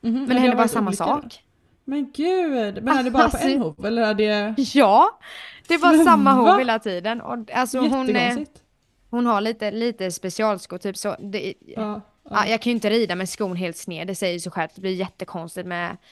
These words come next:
Speaker 2: belastningen
Speaker 1: Ja.
Speaker 2: och allting. Och jag ska träna imorgon, så jag hoppas bara
Speaker 1: Mm.
Speaker 2: för allt att den här skon inte
Speaker 1: Ja.
Speaker 2: vrider sig mer nu, för nu är den bara lite vriden så att det ändå går.
Speaker 1: Ja.
Speaker 2: Eh, men det är också så här, man bara, åh, alltså vad tid och energi man lägger sig, alltså lägger på det här,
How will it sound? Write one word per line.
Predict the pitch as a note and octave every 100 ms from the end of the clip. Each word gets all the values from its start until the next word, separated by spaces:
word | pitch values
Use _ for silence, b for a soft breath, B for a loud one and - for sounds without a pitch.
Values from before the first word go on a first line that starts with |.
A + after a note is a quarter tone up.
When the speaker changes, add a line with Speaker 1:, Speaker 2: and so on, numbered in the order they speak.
| b b
Speaker 2:
belastningen | - G3+ F#3 A#3+ F#3+ F3+ F3+
Speaker 1:
Ja. |
Speaker 2:
och | F3
allting. | F3+ F#3+
Och |
jag | F#3+
ska | F#3+ G#3
träna | - C4+ B3
imorgon, | B3+ A#3 B3+ - B B
så | -
jag | A3+
hoppas | C4+ A3+
bara | A#3 G3+
Speaker 1:
Mm. | A3 G#3+
Speaker 2:
för |
allt | - C4+ C#4+ -
att |
den | B3
här | A#3+ G#3+
skon | - G3 G3
inte | F#3
Speaker 1:
Ja. | D#4 D4
Speaker 2:
vrider | D#4 A#3+
sig | D4
mer | C4+
nu, | A3+ A3
för | C4
nu | D4+
är |
den | D#4
bara | B3+
lite | G#3 A#3 B3 G#3+
vriden | F#3 A3 - G#3
så | A3
att | G#3+
det |
ändå | G3+ F3+
går. | - D#3+ A3+ A3+ _ _ _ _ b b
Speaker 1:
Ja. | G3+ F3+ - _ _ -
Speaker 2:
Eh, | G#3+ G#3+ G#3 -
men | A#3+
det |
är | B3+
också | - A3+
så | G#3+
här, | G#3+
man | G#3
bara, | G#3 F#3 F#3 _ C4
åh, | C4 F#3+ -
alltså | A#3+ B3+
vad | B3 A#3+
tid | - B3+ C#4
och | B3
energi | A#3 A3+ G#3+
man | G#3 A3
lägger | G#3 G3
sig, | G3+ F#3+ _ _ _ -
alltså | A3+ A#3
lägger | A#3 F#3+ G3+
på | G#3
det | G3
här, | F#3+ F3 E3